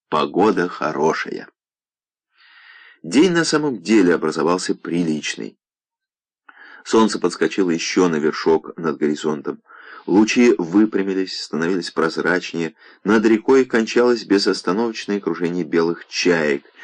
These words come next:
насытившихся рыбешкой. За ельником шли девчата, смеялись чему-то, вспоминали какого-то Вальку Ступина, и от этого смеялись все громче и все тревожнее.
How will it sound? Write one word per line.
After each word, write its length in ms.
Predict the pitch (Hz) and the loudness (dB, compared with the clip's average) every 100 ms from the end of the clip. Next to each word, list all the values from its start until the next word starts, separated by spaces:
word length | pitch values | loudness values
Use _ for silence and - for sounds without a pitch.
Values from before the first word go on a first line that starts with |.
| - - | -20 -12
насытившихся 840 | 87 95 92 95 90 80 80 - 80 | -2 0 0 -2 -2 -6 -8 -4 -2
рыбешкой. 680 | 82 78 73 - - 69 - _ - _ | -2 0 -2 -2 -8 -10 -12 _ -20 _
За 140 | - 95 | -2 2
ельником 460 | 120 127 73 78 | 4 2 0 -4
шли 260 | 73 - 78 | -4 -4 -4
девчата, 640 | 73 69 - 104 104 95 - _ - _ _ _ | -4 -6 -2 0 -2 -8 -10 _ -20 _ _ _
смеялись 920 | - 107 120 110 127 123 123 - - - | -2 4 4 6 4 4 0 -2 -8 -8
чему-то, 580 | - 110 101 104 92 92 _ _ _ _ | -2 0 0 -2 -4 -6 _ _ _ _
вспоминали 500 | - 95 98 127 113 | -8 -2 0 2 -2
какого-то 600 | - - 78 76 80 76 | -4 -2 -2 0 0 0
Вальку 640 | 85 76 82 78 67 65 67 | -4 -2 0 0 -4 -8 -8
Ступина, 880 | - - - 143 135 120 120 117 113 _ _ _ _ _ _ _ - | -10 -6 2 2 2 0 0 -6 -14 _ _ _ _ _ _ _ 0
и 60 | |
от 140 | 110 131 | 2 2
этого 220 | 165 98 | 2 0
смеялись 440 | - 78 80 76 | 0 0 2 0
все 220 | 73 - 73 | -2 -4 -2
громче 400 | 80 87 87 - | -2 -2 -4 -6
и 160 | - | -6
все 200 | 67 76 | -6 -6
тревожнее. 600 | 73 69 65 64 - 65 | -4 -4 -4 -8 -12 -16